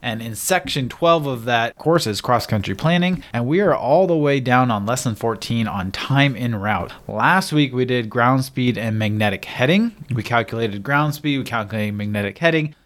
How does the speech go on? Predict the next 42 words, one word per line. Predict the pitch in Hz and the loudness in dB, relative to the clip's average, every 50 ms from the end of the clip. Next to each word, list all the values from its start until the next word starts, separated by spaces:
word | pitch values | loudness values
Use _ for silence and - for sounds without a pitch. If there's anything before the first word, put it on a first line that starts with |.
| _ - | _ -10
And | 123 123 | -6 0
now | 131 156 208 | 2 2 2
that | 247 240 | 2 2
we | 220 214 | 2 2
know | 196 196 190 180 | 2 4 4 2
ground | 160 139 147 147 147 156 147 | 2 2 2 2 2 2 0
speed, | 151 - 156 151 135 | -2 0 0 0 2
we | 123 123 123 | 0 -2 -4
already | - 147 165 175 180 185 185 165 | -4 -4 -4 -4 -4 -4 -4 -6
calculated | - 139 139 139 139 - 139 131 127 120 | -4 -2 -2 -2 0 0 -2 -2 -2 -2
distance | 131 127 131 - 131 117 | -4 -4 -2 -2 -4 -2
a | 104 | -2
long | 104 104 107 101 - | -2 -2 -2 -2 0
time | 165 175 170 156 | 0 0 0 2
ago, | 151 156 147 135 | 0 0 0 0
we | 120 - | 0 -2
can | - 117 - - | -4 -6 -6 -2
get | 135 135 131 - | 0 0 0 -2
time | - - - 120 120 127 127 120 | -4 -8 -2 0 2 2 2 2
en | 110 113 110 98 | 2 0 0 0
route. | 90 98 110 104 - - | -2 -2 -4 -4 -6 -6
And | - 104 110 | -4 -4 -2
then | 113 107 | -2 -2
after | 113 117 117 - 104 | -4 -4 -4 -4 -2
that, | 113 156 190 185 165 - - _ _ - | 0 0 0 0 0 -4 -8 _ _ -8
once | 117 117 107 117 | -8 -6 -4 -2
we | 120 107 | -4 -4
have | 107 - | -4 -4
time, | - 147 165 175 196 208 208 - - - - - _ - | -4 -2 0 2 2 2 0 -4 -8 -18 -20 -18 _ -6
we | 180 233 | -6 -4
can | 214 - 156 143 | -4 -2 -2 -2
come | 139 143 139 143 139 | 0 2 2 4 4
up | 135 117 | 4 4
with | 120 123 104 | 2 0 0
an | 113 117 - | -2 -6 -6
accurate | - 110 123 123 117 - 131 127 - - | -6 -4 -4 -4 -4 -2 -2 -2 -2 -2
fuel | - - 127 117 113 110 | -4 -2 0 2 2 0
consumption | - - 107 98 - 107 101 101 95 - 101 101 92 | 0 0 -2 0 0 0 0 0 2 2 2 2 2
and | 95 98 - | 0 -2 -2
fuel | - 107 110 107 101 | -2 0 0 0 0
planning | - - - 104 104 104 101 95 90 90 85 | -4 -8 -8 -6 -4 -4 -4 -4 -6 -8 -10
plan | - - - - 156 170 170 139 120 110 107 101 | -12 -10 -6 -2 0 2 2 4 2 2 0 -2